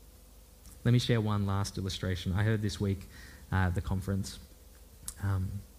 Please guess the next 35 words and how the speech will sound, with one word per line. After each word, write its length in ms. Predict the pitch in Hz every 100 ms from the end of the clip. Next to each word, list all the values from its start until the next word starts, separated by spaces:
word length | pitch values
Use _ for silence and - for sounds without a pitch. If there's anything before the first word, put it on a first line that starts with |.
| -
on 100 | 98
this 200 | 90 92
idea. 420 | 95 90 90 92 - - - - - - - -
Uh, 160 | 98 101
Vaughan, 280 | 110 117
the 60 | 117
speaker, 340 | - 113 113
he 120 | 107 113
shared 280 | - 113
this 140 | 104 98
story 400 | - 101 98 101
from 200 | - 101
a 40 |
time 240 | 95 107 101
when 100 | 98
he 100 | 101
was 280 | 95 90
doing, 380 | - 110 101 95
um, 360 | 90 90 90 90 - - - - - - - -
university 540 | - 139 123 123 127 104
student 320 | - 107 87
ministry. 400 | 98 92 - 87 90
He 80 | 113
said 180 | 139
this, 300 | 110 90 - - - - - - - - - - - - - -
There 120 | 139 131
was 120 | 127
one 240 | 147 160
young 200 | 160 135
student 600 | 123 - 110 104 92 - - - - -
who 100 | 113
came 220 | - 101
to 80 | 92
see 220 | 90 101
me. 160 | 90 90